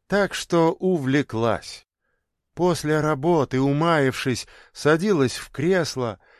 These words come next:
и никакого телевизора не надо. Однажды поучаствовала в опросе от мобильного оператора, получила приз сто рублей. А скоро новое сообщение. «Хочешь гарантированно двести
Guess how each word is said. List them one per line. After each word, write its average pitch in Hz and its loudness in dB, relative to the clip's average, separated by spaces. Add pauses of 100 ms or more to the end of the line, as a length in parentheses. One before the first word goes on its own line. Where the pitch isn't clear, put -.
(160)
и 196 0
никакого 160 2
телевизора 127 2
не 110 0
надо. 101 0 (680)
Однажды 127 0
поучаствовала 165 -2
в 147 -2
опросе 156 0
от 143 -2
мобильного 165 0
оператора, 123 -2 (400)
получила 160 2
приз 156 -4
сто 123 -2
рублей. 139 -2 (640)
А 135 0
скоро 208 2 (220)
новое 120 2
сообщение. 113 0 (240)
«Хочешь 180 0
гарантированно 139 0
двести 113 -2